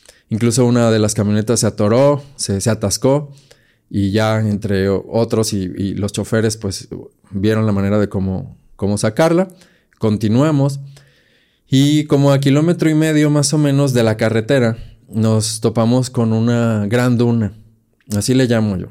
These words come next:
¿no? Porque esta también se convierte en un personaje importante dentro de, de esta historia, la gran duna.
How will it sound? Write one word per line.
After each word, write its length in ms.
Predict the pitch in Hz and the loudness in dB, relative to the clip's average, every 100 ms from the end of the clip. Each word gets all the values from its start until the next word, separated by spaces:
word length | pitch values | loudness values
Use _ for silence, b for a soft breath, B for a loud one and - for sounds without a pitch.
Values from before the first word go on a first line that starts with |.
| - | -14
¿no? 160 | 107 107 | -10 -4
Porque 260 | 98 - | -4 -2
esta 200 | 98 117 | -2 -2
también 260 | 107 107 107 | -2 0 0
se 140 | 117 | -2
convierte 380 | 107 104 107 117 | 0 0 0 -2
en 60 | 104 | -2
un 300 | 101 101 98 | -2 -2 -4
personaje 560 | - 104 110 107 107 110 | -4 -2 -2 -4 -2 -4
importante 640 | 107 101 - 104 98 107 | -4 -6 -2 -4 -2 -2
dentro 340 | 101 98 104 | -2 -2 -2
de, 120 | 101 - | -2 -4
de 180 | - 101 | -4 -2
esta 160 | - | -2
historia, 340 | 101 98 92 92 | -4 -4 -4 -2
la 120 | 101 | 0
gran 220 | 104 104 | 0 0
duna. 340 | 95 90 - | -2 -4 -10